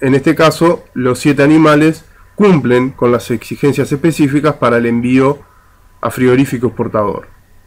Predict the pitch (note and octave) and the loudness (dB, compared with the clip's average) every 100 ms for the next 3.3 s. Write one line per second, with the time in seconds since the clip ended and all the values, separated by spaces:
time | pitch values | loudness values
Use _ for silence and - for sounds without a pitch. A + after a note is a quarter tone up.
0 | _ - B2 A#2+ C3+ C3 A#2 A#2 B2 A#2+ | _ -8 -6 -2 -2 -2 -4 -4 -2 -2
1 | C3 A#2+ A2 - - - - - - B2 | 0 0 -2 -8 -16 -20 -20 -20 -8 -4
2 | B2+ D3 A#2+ A2+ A#2 A#2 - A2 A#2 - | 0 0 0 -2 -2 -4 -8 -10 -10 -4
3 | C#3 - A2 | -4 -2 -8